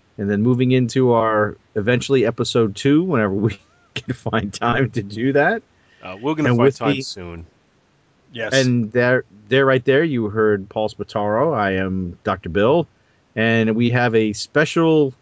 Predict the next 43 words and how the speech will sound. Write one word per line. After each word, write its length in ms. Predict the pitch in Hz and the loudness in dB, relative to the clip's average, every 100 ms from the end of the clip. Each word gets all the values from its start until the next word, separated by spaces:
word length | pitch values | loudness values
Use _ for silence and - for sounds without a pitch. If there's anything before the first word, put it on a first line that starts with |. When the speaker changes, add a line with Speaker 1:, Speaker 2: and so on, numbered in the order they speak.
| _ | _
Speaker 1:
guest 300 | 147 151 - | 0 0 -4
from 180 | - 151 | -2 0
the 180 | 131 151 | 0 0
ether. 500 | 190 226 131 151 175 _ - - | -2 0 2 2 -2 _ -18 -16
Speaker 2:
<laughs> 300 | - - - | -18 -10 0
Speaker 1:
Are 80 | |
you 180 | 135 143 | 4 6
out 220 | 143 180 | 4 2
there? 380 | - 220 262 175 - _ | 2 2 2 -2 -8 _
Speaker 3:
<laughs> 220 | - _ | -20 _
Speaker 1:
I'm 160 | 156 175 | -4 -4
channeling 480 | - 208 214 220 202 | 0 0 2 2 2
a 60 | |
spirit. 560 | 190 - 226 214 156 127 _ _ _ _ _ _ _ - - | -2 -4 0 2 2 -2 _ _ _ _ _ _ _ -20 -20
Speak 360 | - 233 254 | -8 -4 -4
to 80 | 190 | -4
me, 140 | 165 | -6
spirit. 480 | 135 - 143 127 104 - _ _ _ _ _ | -6 -2 0 0 -2 -10 _ _ _ _ _
Speaker 3:
Oh, 360 | - 156 147 131 | 0 4 4 2
stop 480 | - - - 156 170 | -4 -12 -4 -2 0
it. 340 | 151 135 - _ _ _ _ _ - - - - - _ _ _ _ _ _ 165 | -2 -4 -14 _ _ _ _ _ -12 -10 -16 -20 -20 _ _ _ _ _ _ -6
Speaker 1:
No, 200 | 170 170 | -2 0
Speaker 3:
I 80 | |
Speaker 1:
not 100 | 190 | 2
Speaker 3:
missed 220 | 196 - - | 4 2 0
Speaker 1:
the 100 | - | 0
Speaker 3:
one 120 | - | 4
Speaker 1:
light 140 | 214 220 | 4 4
Speaker 3:
episode. 240 | 196 170 | -2 -4
Speaker 1:
snake 160 | 143 139 | -6 -4
oil. 220 | 123 117 | -6 -6
Speaker 2:
That 160 | 139 139 | -2 0
voice 300 | 170 220 - | 2 0 0
is 100 | 233 | -4
familiar. 480 | 156 139 156 135 104 | -4 0 2 2 -2
I 100 | 107 | -4
know 180 | 120 147 | -2 -2
I've 100 | 151 | -2
heard 200 | 147 131 | -6 -6
it 100 | 107 | -10
in 80 | |
the 60 | 104 | -12
past. 540 | 95 113 92 - - | -8 -6 -6 -10 -20